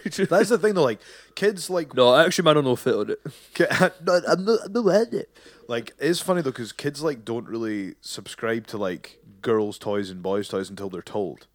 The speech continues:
Speaker 2: you know?
Speaker 1: It's true, yeah. Like, and again, it's one of those things where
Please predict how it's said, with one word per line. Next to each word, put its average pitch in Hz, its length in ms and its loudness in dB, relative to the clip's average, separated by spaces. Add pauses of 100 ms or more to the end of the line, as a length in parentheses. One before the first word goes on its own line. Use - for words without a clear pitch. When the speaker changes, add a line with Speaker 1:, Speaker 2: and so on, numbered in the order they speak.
(160)
Speaker 2:
you 85 100 -14
know? 90 180 -10
Speaker 1:
It's 202 180 2
true, 240 180 2
yeah. 190 300 6
Like, 131 240 -2
and 156 80 -2
again, 170 380 0
it's 139 180 -6
one 175 140 -2
of 196 60 0
those 185 180 -2
things 151 300 -4
where 127 420 0